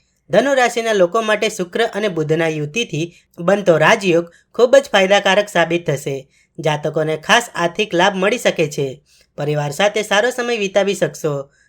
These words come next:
જીવનમાં ખુશીઓ ફેલાઈ શકે છે. લાંબા સમયથી ચાલી આવતી સ્વાસ્થ્ય સમસ્યાનો આખરે અંત આવી શકે છે. લક્ષ્મી નારાયણ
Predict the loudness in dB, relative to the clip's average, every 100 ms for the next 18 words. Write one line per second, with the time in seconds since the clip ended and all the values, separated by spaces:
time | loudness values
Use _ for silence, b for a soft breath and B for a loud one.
0 | _ -8 -4 -2 -2 -4 -6 0 0 2
1 | 0 0 0 -2 -4 -2 -2 -4 -8 _
2 | _ -4 -2 -2 -2 -2 -4 -4 -4 -4
3 | -2 -4 2 2 2 -2 -6 -10 _ 0
4 | 2 2 -4 -2 -2 -2 -2 -2 0 -2
5 | -2 -2 -2 -4 -6 -2 0 0 0 -2
6 | -2 -6 -6 -10 -12 _ _ -6 -2 -4
7 | -2 -2 -2 -4 -4 -6 -8